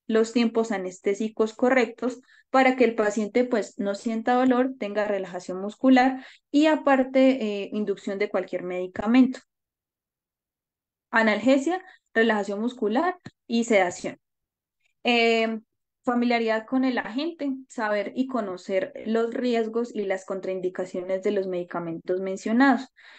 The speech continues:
Eh, no poner al azar, pues, los medicamentos, sino saber si mi paciente tiene esta patología y si le agrego este medicamento,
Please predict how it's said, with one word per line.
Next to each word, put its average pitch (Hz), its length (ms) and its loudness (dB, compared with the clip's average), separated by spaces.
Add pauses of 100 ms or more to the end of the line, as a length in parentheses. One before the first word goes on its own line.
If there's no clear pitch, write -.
(160)
Eh, 220 200 4
no 226 160 4
poner 247 300 2
al 254 120 4
azar, 208 260 -2
pues, - 120 -2
los 240 120 -2
medicamentos, 190 600 -4
sino 226 220 0
saber 185 280 0
si 247 120 2
mi 233 100 0
paciente 190 460 -6
tiene 247 240 -2
esta 262 260 -2
patología 269 600 0
y 247 60 0
si 220 120 -6
le 185 100 -4
agrego 196 600 -4
este 247 200 -4
medicamento, 247 760 -4